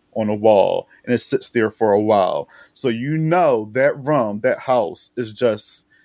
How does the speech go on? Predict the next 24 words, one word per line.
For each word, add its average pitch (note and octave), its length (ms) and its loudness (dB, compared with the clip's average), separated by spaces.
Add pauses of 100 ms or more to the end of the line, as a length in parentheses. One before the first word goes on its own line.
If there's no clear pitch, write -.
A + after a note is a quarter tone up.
(560)
you C#3+ 120 0
know, G#2+ 240 0
like, A2+ 240 -4
something's D3+ 440 0
evil B2 300 -2
in A#2+ 180 -4
that G#2 140 -6
house, G#2 420 -6
which - 140 -2
is A2 120 -10
great. G#2+ 360 -4 (400)
I C3 120 4
wish B2+ 340 2
they A3+ 160 -2
kept G3+ 320 -6
that G#3+ 300 -2 (520)
in F#3+ 200 -2
the G3 160 0
original, G#3 720 0
but, C3 320 2
I C#3 60 2
mean, C3 280 0
it G#2+ 60 0
was C#3+ 200 0